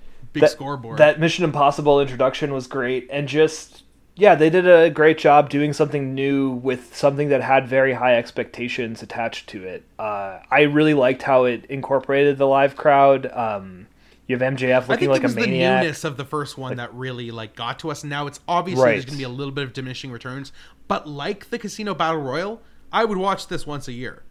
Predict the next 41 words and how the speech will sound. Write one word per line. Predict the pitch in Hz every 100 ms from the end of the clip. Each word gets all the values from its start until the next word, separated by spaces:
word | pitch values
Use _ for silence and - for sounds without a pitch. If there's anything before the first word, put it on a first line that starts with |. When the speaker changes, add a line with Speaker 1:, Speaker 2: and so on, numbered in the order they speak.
| - -
Speaker 2:
Yeah, | 170 185
and | 156 175
I | 208
would | 190
wanna | 147 147 156
rewatch | 131 139 143 143 143 -
both | 123 131 -
separately. | - 147 147 90 85
Like, | - 127
I | 135
would |
wanna | 139 143
rewatch | 131 135 117 123 - 120
this | 113 123 123 - -
Inner | 139
Circle | 127 127 123 117
versus | 113 113 - 110 110 107 -
Pinnacle | - 143 127 120 117 113
and | 127 120 117 110
Elite | 131 117 120 123
versus | 117 110 113 104 104 - _ _ -
Inner | 120
Circle. | 113 120 107 101 95 92 - - _ _ 104
Um, | 104 95 90 82 80 117 _ _ _ - - -
you | 170
know, | 104
I'd | 120
rewatch | 135 135 123
both | 170 170
of | 101
them. | 101
I | 117
think | 165
they're | 156
both | 147 147
great | 135 127
in | 113
their | 113
own | 127 123
right. | 110 107 _ -
Uh, | 120 107 98 92